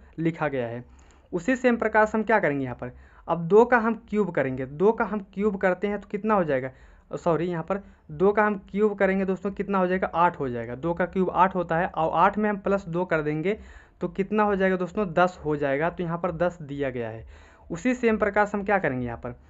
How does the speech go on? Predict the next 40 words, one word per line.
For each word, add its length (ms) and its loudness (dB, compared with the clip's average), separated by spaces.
यहाँ 120 2
पर 160 -2
तीस 300 -2
दे 180 4
रखा 260 0
है, 220 -2
तो 80 -6
क्या 160 6
करेंगे 300 2
हम, 180 -2
तीन 200 4
का 180 4
क्यूब 320 0
करेंगे। 420 -6
तीन 220 2
का 160 2
क्यूब 300 -2
कितना 260 0
होता 240 0
है 60 4
दोस्तों, 280 -4
यहाँ 140 -2
पर 180 -6
तीन 180 2
का 120 0
क्यूब 260 -2
होता 200 0
है 100 4
सत्ताईस, 600 -2
और 180 -4
सत्ताईस 520 0
में 120 0
दोस्तों 260 -2
हम 60 -6
क्या 140 0
करेंगे, 300 -2
प्लस 340 -2
तीन 260 -4
कर 160 -2
देंगे, 280 -8